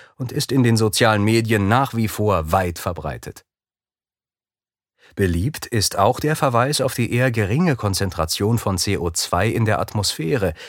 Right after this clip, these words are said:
Die beträgt nämlich nur null Komma vier Promille, weshalb sie angeblich kaum eine Wirkung haben könne. Dieselbe Konzentration erhält man übrigens, wenn man eintausend Liter Urin in ein normales olympisches Schwimmbecken schüttet.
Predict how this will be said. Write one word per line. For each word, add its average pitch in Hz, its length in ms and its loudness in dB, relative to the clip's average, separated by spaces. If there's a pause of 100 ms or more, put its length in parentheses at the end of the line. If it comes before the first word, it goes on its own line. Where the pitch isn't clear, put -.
(460)
Die 156 80 -2
beträgt 151 400 -4
nämlich 127 320 2
nur 101 180 0
null 95 280 0
Komma 90 280 -2
vier 120 240 -2
Promille, 90 600 -2 (340)
weshalb - 300 -2
sie - 120 -2
angeblich 92 560 -2
kaum 110 300 2
eine 80 180 -4
Wirkung 87 320 -2
haben 78 240 -6
könne. 87 300 -2 (920)
Dieselbe 165 520 0
Konzentration 151 800 -2
erhält 123 300 0
man 117 100 0
übrigens, 117 580 -2
wenn 117 140 2
man 107 240 2
eintausend 131 800 0
Liter 117 380 0
Urin 123 560 2
in 113 240 2
ein 98 200 0
normales 98 600 2
olympisches 110 560 -2
Schwimmbecken 120 520 -2
schüttet. 78 440 -6